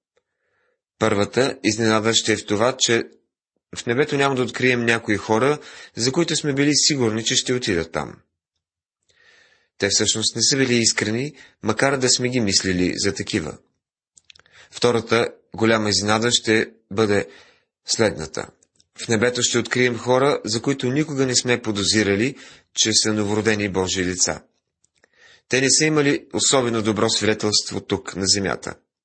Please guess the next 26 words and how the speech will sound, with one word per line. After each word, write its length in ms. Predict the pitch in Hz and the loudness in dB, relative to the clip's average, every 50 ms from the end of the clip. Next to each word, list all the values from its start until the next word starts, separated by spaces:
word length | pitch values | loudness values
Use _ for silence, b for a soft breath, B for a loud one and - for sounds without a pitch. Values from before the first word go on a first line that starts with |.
| _ _ _ _ _ _ _ _ _ _ B B B B B B B B B B | _ _ _ _ _ _ _ _ _ _ B B B B B B B B B B
И 80 | - 104 | 0 2
Лот 280 | 104 117 151 165 - - - | 4 4 2 2 0 -2 -2
е 200 | 117 127 127 - | -2 -2 0 0
пример 280 | - 165 170 160 123 | 0 0 2 4 2
за 180 | 107 92 95 87 | 2 0 -2 -4
това. 340 | - 82 73 67 - - _ _ _ _ _ _ _ _ _ _ _ _ _ _ _ _ _ _ _ _ | -6 -4 -4 -4 -4 -6 _ _ _ _ _ _ _ _ _ _ _ _ _ _ _ _ _ _ _ _
Този 260 | _ 147 143 156 156 143 | _ -2 0 0 0 0
човек 500 | - 143 139 147 143 - - - - _ _ _ | 0 2 2 0 0 -2 -14 -20 -20 _ _ _
не 140 | 101 117 131 147 | 0 2 2 2
е 40 | |
имал 400 | 147 143 139 135 135 131 - - - _ _ _ - | 2 2 2 2 2 2 0 -2 -10 _ _ _ -6
свидетелство 760 | - - 110 110 113 110 110 110 107 - - 107 107 - - - | -2 0 0 0 0 -2 -2 -2 -2 -4 -4 -4 -4 -4 -4 -4
за 180 | 101 - 107 | -2 -2 -2
Бога. 340 | 98 98 101 90 71 62 - - - _ _ _ _ _ _ _ _ _ _ _ _ - - | 0 0 -2 -2 -2 -4 -12 -16 -18 _ _ _ _ _ _ _ _ _ _ _ _ -20 -14
Когато 300 | - - 113 131 131 131 | -4 0 0 2 2 2
ангелите 420 | 127 131 123 127 123 120 120 120 110 | 2 2 2 2 2 2 0 0 0
дойдоха 420 | 104 104 101 113 117 113 - 123 | 0 0 2 0 0 0 0 0
и 40 | 110 | 0
заявиха, 460 | 98 107 107 104 104 120 117 - 113 | 2 2 2 2 0 -2 -4 -4 -4
че 140 | - - 110 | -2 0 0
Содом 360 | - - 107 98 117 113 113 | 2 0 2 0 0 0 0
и 60 | 107 | -2
Гомор 320 | 92 95 101 104 107 110 110 | -2 -2 -2 0 0 0 0
ще 180 | 110 - 101 | -2 -2 -2
бъдат 320 | 92 104 98 101 92 - 104 | -2 0 0 0 -2 -2 -4
разрушени, 720 | 98 95 85 92 90 92 - - 110 107 117 131 131 | -4 -4 -4 -4 0 0 2 2 2 0 0 -2 -4